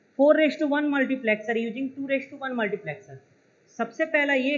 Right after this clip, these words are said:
काम होता है कि आपको question पढ़ के समझना चाहिए। Question में क्या बोल रहा है कि implement करना है हमें four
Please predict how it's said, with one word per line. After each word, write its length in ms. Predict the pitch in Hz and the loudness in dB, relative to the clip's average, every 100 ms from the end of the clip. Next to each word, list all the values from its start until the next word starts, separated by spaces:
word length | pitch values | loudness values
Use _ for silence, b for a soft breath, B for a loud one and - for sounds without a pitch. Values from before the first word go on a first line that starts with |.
| 269 | -2
काम 180 | 247 208 | -4 -4
होता 220 | 180 180 | -2 -4
है 80 | 202 | -4
कि 160 | 247 | -4
आपको 340 | 240 233 - 269 | -6 -6 -8 -8
question 420 | 262 240 - 269 247 | -4 -4 -2 -8 -4
पढ़ 120 | 214 | -4
के 160 | 214 254 | -4 -10
समझना 380 | 233 202 196 196 | -8 -6 -6 -6
चाहिए। 260 | 170 127 117 - _ _ _ _ _ - | -6 -8 -10 -16 _ _ _ _ _ 0
Question 360 | 262 262 330 | 0 0 -2
में 100 | 330 311 | -2 -2
क्या 120 | 294 | 0
बोल 180 | 262 247 | 0 0
रहा 140 | 269 | -2
है 40 | |
कि 120 | 262 285 262 | -4 -6 -4
implement 540 | 233 247 269 302 311 285 | -4 -4 -2 0 -2 -2
करना 240 | 247 226 | -2 -2
है 80 | 202 | -2
हमें 280 | 202 202 - | -4 -8 -4
four 160 | 285 | -4